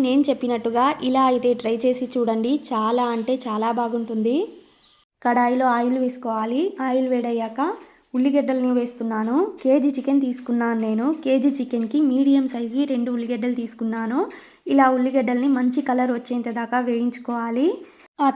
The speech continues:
తర్వాత చికెన్ని శుభ్రంగా కడిగి వేసేసుకుంటున్నాను. వేసుకొని అంతా ఒకసారి కలుపుకోవాలి. మరి ఈ వీడియోని పూర్తిగా చూసే ముందు మన ఛానల్ని సబ్స్క్రైబ్ చేసి, అలాగే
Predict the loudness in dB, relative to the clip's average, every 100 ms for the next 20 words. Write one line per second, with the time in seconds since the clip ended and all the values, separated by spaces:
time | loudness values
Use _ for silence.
0 | 2 4 2 2 0 0 -2 0 0 0
1 | -2 0 0 0 0 0 0 2 2 2
2 | 2 0 -4 -4 -4 -2 -2 0 2 0
3 | -2 -10 -20 _ _ 0 0 -2 -6 -2
4 | -2 -2 -4 -2 -2 -2 -4 -4 -2 -4
5 | -6 -4 0 0 0 0 0 -4 -14 _
6 | _ _ -2 2 4 4 4 4 4 2
7 | 0 2 2 2 2 -2 0 0 2 2
8 | 2 0 -2 -2 -4 -2 -2 -4 -8 -6
9 | 0 0 2 2 2 2 0 -2 -12 -18
10 | 0 4 4 4